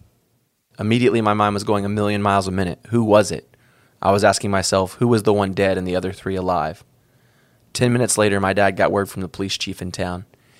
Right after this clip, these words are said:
He called my name. "It's not good," he said. I went into my room and sunk my head down into my bed. Four people were dead. Of those, four was my friend Levi, a friend I had ran with since the seventh grade,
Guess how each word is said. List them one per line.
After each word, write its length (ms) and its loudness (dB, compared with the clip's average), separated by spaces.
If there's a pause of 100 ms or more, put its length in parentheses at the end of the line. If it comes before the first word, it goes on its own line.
(360)
He 120 -10
called 240 2
my 100 2
name. 240 -2
"It's 160 -6
not 200 -2
good," 200 -4
he 80 -8
said. 320 -4 (960)
I 80 -2
went 140 2
into 120 0
my 100 4
room 260 0
and 100 -4
sunk 200 -2
my 100 0
head 160 0
down 180 -2
into 120 -4
my 140 -4
bed. 280 -2 (140)
Four 200 6
people 280 -6
were 100 -2
dead. 260 -6 (920)
Of 160 0
those, 240 4
four 300 4
was 120 -2
my 140 -2
friend 220 -4
Levi, 480 -6 (1000)
a 80 -8
friend 280 2
I 80 8
had 100 2
ran 240 0
with 160 0
since 220 -4
the 120 -8
seventh 440 -2
grade, 400 -4